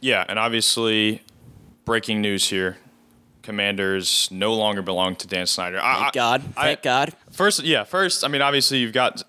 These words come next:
Speaker 1: some passion over there. I wanna get your thoughts on Dan Snyder, that, this entire situation.
Speaker 2: <sighs> Man. I mean, y-, you wanna talk about how to just ruin one of the, I mean, at the time, at,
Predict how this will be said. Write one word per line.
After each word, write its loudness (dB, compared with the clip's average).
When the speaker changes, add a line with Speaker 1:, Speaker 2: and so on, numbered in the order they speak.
Speaker 1:
some -2
passion 0
over -6
there. 2
I 4
wanna 0
get 0
your 0
thoughts 0
on -2
Dan 2
Snyder, -2
that, 0
this -2
entire 0
situation. -2
Speaker 2:
<sighs> -12
Man. 0
I 2
mean, 2
y-, 0
you -2
wanna 2
talk -2
about -2
how 0
to 2
just 0
ruin 0
one 0
of 0
the, 2
I -6
mean, 0
at 2
the -4
time, 0
at, -2